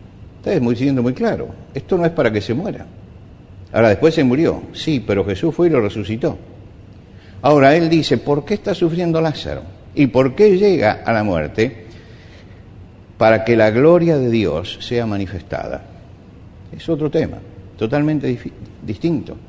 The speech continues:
El apóstol Pablo habla de su sufrimiento.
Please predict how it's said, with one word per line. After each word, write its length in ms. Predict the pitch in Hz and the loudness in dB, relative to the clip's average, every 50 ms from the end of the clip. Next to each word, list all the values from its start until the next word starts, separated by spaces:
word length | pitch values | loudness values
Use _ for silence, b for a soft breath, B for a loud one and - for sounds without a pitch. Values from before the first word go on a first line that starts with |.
| - - - - - - - B B B B B B B B | -20 -20 -20 -20 -20 -20 -20 B B B B B B B B
El 140 | 143 156 160 | 4 4 6
apóstol 420 | 151 - 220 220 214 - 196 185 | 6 4 2 2 2 0 -2 0
Pablo 320 | - 220 220 208 143 139 | 0 0 2 2 4 2
habla 180 | 135 160 165 143 | 2 2 2 2
de 100 | 127 120 | 2 2
su 160 | 120 123 117 | 0 0 -2
sufrimiento. 760 | 107 - 117 113 113 123 147 202 160 135 104 85 85 82 | 0 0 0 2 2 0 0 0 -2 -2 -4 -4 -6 -10